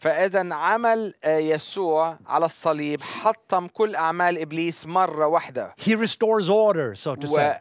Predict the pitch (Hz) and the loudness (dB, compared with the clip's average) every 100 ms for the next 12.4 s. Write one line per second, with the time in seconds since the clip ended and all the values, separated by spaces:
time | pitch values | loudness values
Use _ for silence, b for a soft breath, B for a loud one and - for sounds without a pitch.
0 | - 143 - - 202 208 175 185 175 151 | -6 -6 -6 0 2 2 0 2 2 0
1 | - 151 151 147 - 143 160 147 185 185 | 0 0 2 -2 -6 -4 -4 0 2 2
2 | 165 151 147 139 139 135 135 127 135 - | 2 -2 -2 -2 -2 -2 -4 -4 -6 -2
3 | 147 147 131 107 151 208 262 269 247 247 | -2 -2 -6 -8 -2 -2 0 0 0 0
4 | 233 214 185 175 165 208 202 147 233 180 | 0 -2 -2 -2 2 2 0 -4 -8 -8
5 | 170 196 - 214 214 170 233 214 147 - | -6 -6 -2 0 0 0 0 0 -4 -12
6 | b b 147 147 165 175 196 190 202 196 | b b -4 -2 -2 -2 -2 -2 -4 -4
7 | - 233 233 - 170 - 208 196 170 165 | -4 -4 -4 -6 -6 0 0 0 0 0
8 | 156 147 190 190 180 175 160 147 147 - | 0 0 0 -2 -2 -2 -2 -6 -6 -2
9 | 156 127 95 - 240 262 233 233 254 254 | -2 -2 -6 -2 0 0 -2 -2 0 0
10 | 190 202 131 - - - _ _ 208 208 | 2 2 0 -4 -20 -20 _ _ -4 -4
11 | 190 196 185 180 196 175 147 151 185 _ | -2 -2 -2 -2 -2 -2 -4 -4 -10 _
12 | - 214 220 | -4 0 0